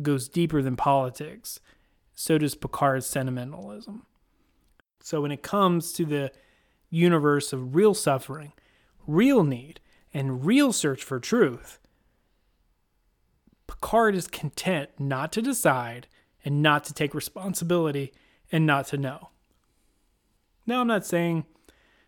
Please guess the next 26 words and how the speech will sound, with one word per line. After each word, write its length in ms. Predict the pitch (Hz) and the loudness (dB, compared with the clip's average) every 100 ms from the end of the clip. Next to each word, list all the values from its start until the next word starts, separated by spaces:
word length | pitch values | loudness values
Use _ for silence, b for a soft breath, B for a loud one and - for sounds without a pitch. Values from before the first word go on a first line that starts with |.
| _ | _
there 120 | 151 | -2
are 40 | 151 | 0
episodes 600 | 151 151 - 151 143 139 | 0 -2 0 2 0 -2
in 60 | |
the 60 | 135 | -6
future 440 | - 226 185 170 | -2 -2 0 0
and 120 | 156 | 0
he 280 | 143 139 135 b b b _ | -2 -4 -8 b b b _
evolves, 580 | 147 135 156 165 165 160 | -6 4 8 8 6 2
especially 540 | - - 156 - 143 | -4 -2 -2 0 -2
in, 360 | 139 135 135 165 - | 0 -4 -6 -10 -8
in 140 | 143 | -6
the 120 | 135 | -4
series 460 | - - 202 180 160 | -6 -2 4 4 4
Picard, 560 | 151 - 143 135 135 - b b b - | -2 -2 0 0 -2 -8 b b b -10
there's 180 | 135 | -6
an 80 | 139 | -2
evolution 600 | 139 135 139 151 - 139 | -2 0 2 2 0 -2
there 280 | 139 135 131 | -2 -2 -2
and, 180 | 131 175 | -4 -8
and 120 | 135 | -8
he 100 | 127 | -8
changes 640 | 123 - 165 156 143 139 131 | -8 -4 0 0 0 -2 -2
and 100 | 131 | -6
he 100 | 127 | -6
adapts, 600 | 127 151 143 139 135 | -2 0 2 0 -4